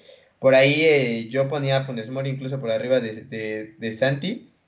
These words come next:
pero tiene problemas todavía con, con, ahora sea con, con representar a la selección. Entonces, como dice el Tata, yo me preocupo por los jugadores que sí puedan representar a la selección y no tengan ningún problema. Entonces, pues, Funes sale, sale descartado.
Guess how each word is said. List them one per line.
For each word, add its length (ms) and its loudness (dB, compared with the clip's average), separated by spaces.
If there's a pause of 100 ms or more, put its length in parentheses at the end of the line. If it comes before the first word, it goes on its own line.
(180)
pero 440 4
tiene 220 -4
problemas 440 -8
todavía 420 -2
con, 680 -14 (420)
con, 140 -6 (140)
ahora 180 2
sea 300 -4
con, 520 -8
con 160 -4
representar 480 0
a 60 6
la 100 2
selección. 400 -4
Entonces, 360 -4
como 180 -4
dice 180 -2
el 80 -2
Tata, 280 4
yo 120 -2
me 120 -4
preocupo 380 -10
por 160 -10
los 160 -10
jugadores 640 2 (380)
que 100 -4
sí 140 0
puedan 260 0
representar 440 -2
a 60 2
la 100 2
selección 360 -6
y 80 -4
no 120 -2
tengan 240 -2
ningún 200 -8
problema. 540 0 (480)
Entonces, 340 -2
pues, 160 -10
Funes 320 0
sale, 400 2
sale 220 0
descartado. 760 2